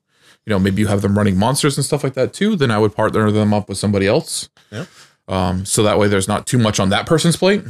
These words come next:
Speaker 1: You know, you wanna make sure and spread the love. But yeah, I just, I think that that's,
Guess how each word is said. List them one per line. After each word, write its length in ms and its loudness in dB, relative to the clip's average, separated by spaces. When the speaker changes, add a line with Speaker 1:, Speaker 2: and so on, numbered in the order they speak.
Speaker 1:
You 80 -4
know, 60 2
you 120 2
wanna 120 2
make 120 0
sure 140 -4
and 80 -2
spread 240 -4
the 80 -2
love. 360 -2
But 80 0
yeah, 240 0
I 180 2
just, 320 0
I 100 2
think 220 -2
that 160 -2
that's, 640 -2